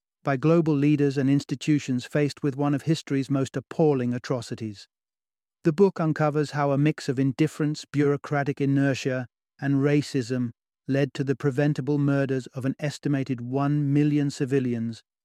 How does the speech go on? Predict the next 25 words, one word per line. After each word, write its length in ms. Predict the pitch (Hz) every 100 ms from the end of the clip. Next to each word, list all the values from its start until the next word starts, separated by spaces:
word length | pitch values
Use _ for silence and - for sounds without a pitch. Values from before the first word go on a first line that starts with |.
| _ -
over 280 | 139 131 135
a 60 |
span 420 | 123 - 135 131 123
of 100 | -
three 460 | - 139 139 139 -
tormenting 640 | - 143 135 131 120 127 127
months. 460 | 123 98 - - _ _ _ _ _ _ _ _ -
Author 360 | 160 165 175 160
Linda 440 | 156 185 175 165
Melvin 580 | 165 165 160 127 113 101 _ _ -
combines 480 | 147 143 143 139
decades 580 | - 165 160 160 135 120
of 180 | 135 123
research 640 | 151 160 - 151 151 -
and 160 | 127 123
journalistic 640 | 143 147 147 147 - 139
experience 760 | 135 - - 147 135 127 139 - _ _ -
with 160 | 143
her 120 | 147 147
time 500 | - 156 151 151 -
at 140 | 135
the 100 | 139
award-winning 720 | 135 135 156 160 143 151 151
Insight 480 | 156 156 - 127 131
team 380 | - 139 120 120